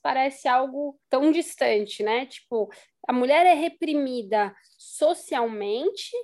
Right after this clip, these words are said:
ou é algo que tem a ver com sentimen-, mais voltado pros sentimentos, assim, ou questões fisiológicas mesmo? Tipo, é psicológico ou fisiológico? Porque muitas vezes também,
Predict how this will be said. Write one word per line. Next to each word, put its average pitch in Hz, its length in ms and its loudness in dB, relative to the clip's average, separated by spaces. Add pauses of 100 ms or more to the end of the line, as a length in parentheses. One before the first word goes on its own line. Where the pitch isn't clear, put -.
(320)
ou 302 180 4
é 285 60 2
algo 285 300 0
que - 100 -20
tem 262 180 -10
a 262 60 -2
ver 247 160 -4
com 254 340 -6
sentimen-, 240 1120 -2
mais 240 300 -2
voltado 269 400 -4
pros 247 260 -14
sentimentos, 220 1400 -4
assim, 233 600 -4 (220)
ou 285 460 2
questões 302 540 -2
fisiológicas 233 960 -2
mesmo? 185 300 -8
Tipo, - 340 -8
é 214 80 4
psicológico 339 1080 0
ou 277 160 4
fisiológico? 226 800 -4
Porque 240 320 -10 (340)
muitas 254 360 -2
vezes 277 180 0
também, 269 420 -8